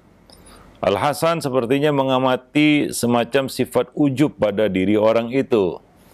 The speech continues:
bahwa dia ingin, eh, show, ya, menunjukkan sesuatu kepada orang, ya.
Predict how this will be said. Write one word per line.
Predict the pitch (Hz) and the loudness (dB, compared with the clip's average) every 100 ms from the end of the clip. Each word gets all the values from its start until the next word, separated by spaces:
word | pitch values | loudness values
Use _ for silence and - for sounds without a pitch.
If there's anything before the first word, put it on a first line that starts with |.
| - - - - - - - | -20 -20 -20 -20 -18 -20 -4
bahwa | 104 127 123 | 0 2 2
dia | 120 120 | 0 0
ingin, | 120 131 131 131 127 123 110 | -2 -2 0 0 -2 -4 -2
eh, | 110 107 101 95 - - | 0 2 2 0 -4 -8
show, | - 139 127 104 | -2 0 0 0
ya, | 101 123 117 | -2 -2 -6
menunjukkan | 104 107 107 104 104 110 - 117 | -4 0 2 2 2 0 0 0
sesuatu | 101 104 107 104 - 110 90 | -2 0 2 0 0 -2 -2
kepada | 92 90 87 | 0 0 2
orang, | 90 90 87 80 76 | 2 2 0 -4 -12
ya. | 71 71 | -16 -18